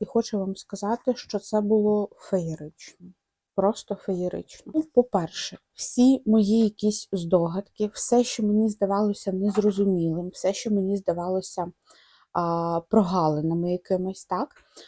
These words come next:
воно все стало на свої місця. От в кінці книги, десь, я вам зараз скажу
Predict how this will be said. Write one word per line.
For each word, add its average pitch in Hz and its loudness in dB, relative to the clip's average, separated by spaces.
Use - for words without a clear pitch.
воно 214 8
все 233 4
стало 208 2
на 196 2
свої 175 -4
місця. 170 -6
От 196 2
в - -14
кінці 196 0
книги, 247 4
десь, 196 2
я 190 0
вам 185 -2
зараз 180 -4
скажу 180 0